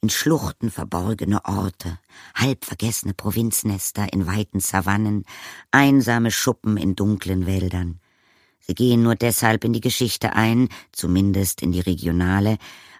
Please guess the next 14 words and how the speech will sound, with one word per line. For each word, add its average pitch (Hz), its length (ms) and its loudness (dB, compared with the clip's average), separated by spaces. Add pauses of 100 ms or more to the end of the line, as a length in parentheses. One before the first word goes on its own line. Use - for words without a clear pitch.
weil 127 200 0
in 135 140 2
einer 120 260 0
so 131 180 -2
gewöhnlichen 113 800 0
und 95 180 -6
langweiligen 113 680 0
Umgebung 101 680 0 (400)
höchst - 520 -6
bedeutsame - 840 -6
Ereignisse - 800 -8 (500)
ihren 101 320 -4
Anfang - 500 -8
nahmen. 73 380 -12